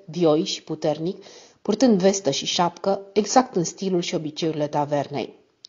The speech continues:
Folosi limbajul familiar celorlalți și ceru de mâncare. Cu toate că străinul nu era un client obișnuit al tavernei, curând nu mai fu luat în seamă. Era categorisit.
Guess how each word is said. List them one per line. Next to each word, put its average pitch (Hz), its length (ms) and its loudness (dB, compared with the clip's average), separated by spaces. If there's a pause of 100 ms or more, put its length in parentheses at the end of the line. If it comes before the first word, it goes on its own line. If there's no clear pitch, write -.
Folosi 233 340 4
limbajul 175 460 2
familiar 160 580 -2
celorlalți 185 680 0
și - 140 -16
ceru 180 220 2
de 170 100 -2
mâncare. 156 540 -2 (580)
Cu - 100 4
toate 339 260 8
că 196 120 6
străinul 185 680 4
nu 233 240 6
era 151 160 4
un 147 120 0
client 143 340 -4
obișnuit 135 440 -4
al 151 140 -4
tavernei, 156 600 0 (140)
curând 190 560 2
nu 190 140 0
mai 143 160 0
fu 147 220 -6
luat 139 240 -4
în 131 120 -6
seamă. 135 440 -4 (300)
Era 226 240 4
categorisit. 160 840 0